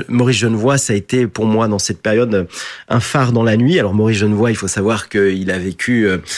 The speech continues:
euh, non loin d'Orléans, sur les bords de Loire, euh, où il, euh,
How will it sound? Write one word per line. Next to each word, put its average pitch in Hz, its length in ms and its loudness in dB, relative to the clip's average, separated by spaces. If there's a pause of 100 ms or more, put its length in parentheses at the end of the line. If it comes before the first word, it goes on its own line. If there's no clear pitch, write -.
(240)
euh, 85 320 0
non 95 200 2
loin 104 440 2
d'Orléans, 98 500 2
sur 95 180 -2
les 87 80 0
bords 95 240 0
de 95 60 2
Loire, 98 500 0
euh, 87 220 2
où 92 180 0
il, 92 240 2
euh, 85 160 2